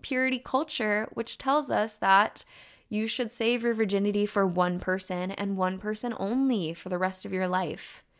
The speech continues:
The majority of us don't practice monogamy. We practice serial monogamy. Monogamy is the practice of having one partner for the rest of your life, whereas most of us practice serial monogamy.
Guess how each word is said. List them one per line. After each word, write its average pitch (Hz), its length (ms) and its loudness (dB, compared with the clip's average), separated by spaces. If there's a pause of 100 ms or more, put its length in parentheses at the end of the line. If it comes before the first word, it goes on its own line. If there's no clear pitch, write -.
(560)
The 220 60 2
majority 254 480 6
of 247 80 6
us 233 160 4
don't 220 260 2
practice 202 540 2
monogamy. 170 640 0
We 190 140 0
practice 208 640 -2 (260)
serial 220 640 2
monogamy. 139 720 -2 (420)
Monogamy 240 520 8
is 214 100 2
the 202 80 -4
practice 175 460 0
of 175 100 -4
having 170 380 -4
one 185 320 2
partner 175 560 -6
for 170 100 -2
the 156 60 -2
rest - 260 -6
of - 60 -12
your 87 100 -6
life, - 500 -6
whereas 170 600 2
most 208 320 -2
of 180 100 -6
us 165 140 -6
practice - 580 -6 (280)
serial 202 540 0
monogamy. 117 640 -8